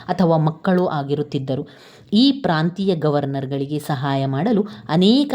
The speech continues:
ಅಧಿಕಾರಿಗಳು ಕೂಡ ಇರುತ್ತಿದ್ದರು. ಅವರೆಲ್ಲರಿಗೂ ಕೂಡ ಸಹಕ-, ಸರಕಾರದಿಂದ ವೇತನವನ್ನು ನೀಡಲಾಗುತ್ತಿತ್ತು.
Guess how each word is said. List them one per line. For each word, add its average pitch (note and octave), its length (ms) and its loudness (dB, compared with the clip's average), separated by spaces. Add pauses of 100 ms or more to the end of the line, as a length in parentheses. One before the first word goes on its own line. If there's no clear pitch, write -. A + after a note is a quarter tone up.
ಅಧಿಕಾರಿಗಳು D3 680 -4
ಕೂಡ D3 200 0
ಇರುತ್ತಿದ್ದರು. C3+ 600 -2
ಅವರೆಲ್ಲರಿಗೂ E3+ 760 2
ಕೂಡ C#3+ 220 -4 (200)
ಸಹಕ-, D#3 440 -2 (380)
ಸರಕಾರದಿಂದ D3 920 -2
ವೇತನವನ್ನು D#3 800 -2
ನೀಡಲಾಗುತ್ತಿತ್ತು. C#3 1120 -8